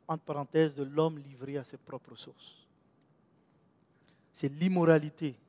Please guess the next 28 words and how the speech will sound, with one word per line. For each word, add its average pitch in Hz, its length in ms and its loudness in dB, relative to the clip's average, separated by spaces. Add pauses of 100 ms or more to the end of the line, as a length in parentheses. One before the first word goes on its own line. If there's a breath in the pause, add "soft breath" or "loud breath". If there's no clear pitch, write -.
(640)
certains 226 340 4
éléments 180 320 6
de 160 100 0
l'immoralité, 156 580 2
c'est 190 120 -8
parce 156 200 -4
qu'il 185 440 -4
n'a, 175 260 4 (480 soft breath)
il 170 120 -8
n'a 170 260 -2
aucun 202 340 6
système 202 560 2
de 165 100 4
valeurs 156 520 8
suffisamment 147 480 -4
solide 165 400 -6
pour - 180 -12
le 135 80 -2
garder 143 360 0
en 151 80 -2
lui-même. 151 540 -8
Donc, 165 180 6 (300)
ces - 160 -18
personnes 165 400 -8
se - 100 -14
livrent 139 300 -12
à 117 40 -16
ça. 151 200 -4